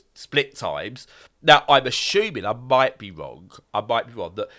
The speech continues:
if you could get this recorded, 'cause it's built in, you could probably use it to submit to a speedrun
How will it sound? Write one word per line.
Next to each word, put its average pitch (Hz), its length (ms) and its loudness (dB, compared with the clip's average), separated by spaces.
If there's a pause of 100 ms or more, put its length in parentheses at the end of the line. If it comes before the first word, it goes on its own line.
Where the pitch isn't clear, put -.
(220)
if 139 180 -4
you 165 100 0
could - 160 -18
get - 200 0
this 143 180 -4
recorded, 135 760 -4
'cause 151 160 -4
it's 147 100 -14
built 131 340 -4
in, 117 240 -4
you 107 100 -16
could - 160 -20
probably 139 280 -2
use 127 280 -8
it - 120 -16
to 139 80 -12
submit 135 640 0 (360)
to 135 560 -2
a 120 220 0
speedrun 160 720 -4